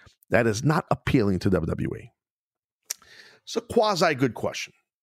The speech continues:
It's a good question. Um, quasi, I say. Um, there's been several other, um, Hispanic or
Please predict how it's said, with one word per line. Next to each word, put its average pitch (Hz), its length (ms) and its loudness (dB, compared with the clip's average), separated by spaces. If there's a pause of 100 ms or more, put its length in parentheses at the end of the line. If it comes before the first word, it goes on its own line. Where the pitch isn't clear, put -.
(120)
It's - 140 -6
a - 20 -2
good 240 140 0
question. 226 420 0 (1080)
Um, 135 420 0 (540)
quasi, 170 340 2
I 73 280 -2
say. - 420 -4 (160)
Um, - 580 -6 (160)
there's 247 160 2
been 208 220 0
several 131 500 2 (180)
other, 139 360 2 (600)
um, 160 460 -6 (540)
Hispanic 151 580 0
or 151 220 4